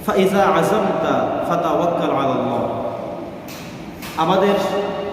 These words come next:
বিভিন্ন সময় কোনো বিপদ এসে যায়, মুসিবত এসে যায়, বিভিন্ন সমস্যার মধ্যে আমরা পড়ে যাই, কিন্তু আমাদেরকে মনে রাখতে হবে, আমরা যদি আল্লাহর উপরে তাওয়াক্কুল করি, ভরসা করি যে আল্লাহ ভরসা, আল্লাহ দেখবেন,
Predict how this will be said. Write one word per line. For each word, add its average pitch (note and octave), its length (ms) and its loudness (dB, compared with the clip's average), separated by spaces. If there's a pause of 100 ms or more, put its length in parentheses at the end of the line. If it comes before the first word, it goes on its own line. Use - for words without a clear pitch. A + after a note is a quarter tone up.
বিভিন্ন F3 320 2
সময় E3+ 380 0
কোনো E3+ 120 2
বিপদ D3+ 340 0
এসে - 220 2
যায়, A#2+ 200 0
মুসিবত D3 480 2
এসে B2+ 280 -2
যায়, A#2 120 0 (760)
বিভিন্ন F#3+ 280 2
সমস্যার G3+ 500 2
মধ্যে F3 240 0
আমরা D#3 220 0 (120)
পড়ে C3+ 140 0
যাই, B2 160 2 (680)
কিন্তু F3 240 0
আমাদেরকে E3 440 2
মনে D#3 180 2
রাখতে E3 260 2
হবে, E3+ 240 0
আমরা D#3 240 2
যদি D3 440 0 (120)
আল্লাহর E3 280 2
উপরে D#3 240 2
তাওয়াক্কুল D3 500 0 (120)
করি, C#3+ 220 0 (120)
ভরসা C#3+ 380 0
করি D3+ 140 -2
যে F3 80 -2
আল্লাহ E3 340 2
ভরসা, - 420 0 (840)
আল্লাহ F#3+ 380 4
দেখবেন, C#3 340 2